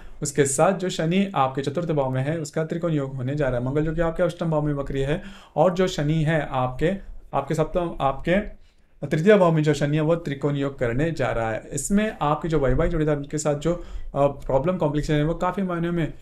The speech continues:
नॉर्मल होते हुए नजर आएंगे। इसका मतलब ये बिल्कुल भी नहीं कि आपके जो वैवाहिक जोड़ीदार उनके साथ आपके, अ, जो स्नेह संबंध है वो नॉर्मल हो जाएंगे, ऐसा नहीं है। उसमें थोड़ा बहुत सुधार आप में,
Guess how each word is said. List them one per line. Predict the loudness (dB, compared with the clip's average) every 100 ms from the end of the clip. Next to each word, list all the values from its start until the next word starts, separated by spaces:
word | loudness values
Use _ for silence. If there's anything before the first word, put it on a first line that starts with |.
| -14 -6
नॉर्मल | 2 4 4 4 2
होते | 0 0
हुए | 0
नजर | 0 0 -2
आएंगे। | 0
इसका | -2 -2 -2
मतलब | 0 -2 0
ये | -2
बिल्कुल | -2 -2 -2
भी | 0
नहीं | -2 0
कि | 0
आपके | -2 -2
जो | 0
वैवाहिक | 2 2 2
जोड़ीदार | 0 0 -2
उनके | -2 -2
साथ | 0 -2 -6 -18 -8
आपके, | -6 0 2 2 0
अ, | -2
जो | 0 -2
स्नेह | -2 -2 -2
संबंध | -2 -4 -4 -2
है | 2 2 0 -8 -10
वो | -2
नॉर्मल | 0 2 0 0 0
हो | 0
जाएंगे, | -2 0
ऐसा | 0 0 -4 -4
नहीं | -2 0 2
है। | 2 0
उसमें | -2 -4
थोड़ा | 0 2 4
बहुत | 2 0
सुधार | 0 -2 0
आप | -2 -6 -6
में, | -6